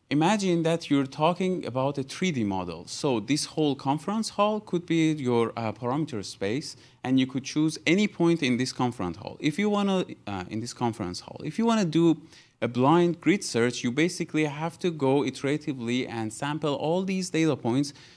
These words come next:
do all of your analysis and come back and measure the quality, which is very time consuming and expensive in terms of computation. In Bayesian approach, instead of doing a blind grid search, you actually make smart decisions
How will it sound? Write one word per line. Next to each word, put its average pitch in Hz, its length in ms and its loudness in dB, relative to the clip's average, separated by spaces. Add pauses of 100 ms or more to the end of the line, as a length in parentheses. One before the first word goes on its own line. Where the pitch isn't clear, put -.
(300)
do 156 160 8
all 190 300 6
of 190 80 0
your 196 140 2
analysis 156 600 2
and 135 160 -2
come 147 180 0
back 143 280 2
and 123 120 -2
measure 131 240 -2
the 123 100 -6
quality, 110 580 0
which 117 240 -4
is 110 100 -4
very 139 320 0
time 151 240 -2
consuming 160 760 0
and 131 200 -2
expensive 120 580 -4
in 113 100 -4
terms 120 280 -4
of 117 140 -6
computation. 95 720 -4 (580)
In 143 180 6
Bayesian 226 480 4
approach, 247 380 -2
instead 147 340 0
of 147 200 2
doing 147 320 6
a 123 40 -2
blind 131 440 0
grid 135 200 -2
search, 233 320 -4
you - 60 -4
actually 139 400 0
make 139 460 2
smart 135 400 0
decisions 185 640 0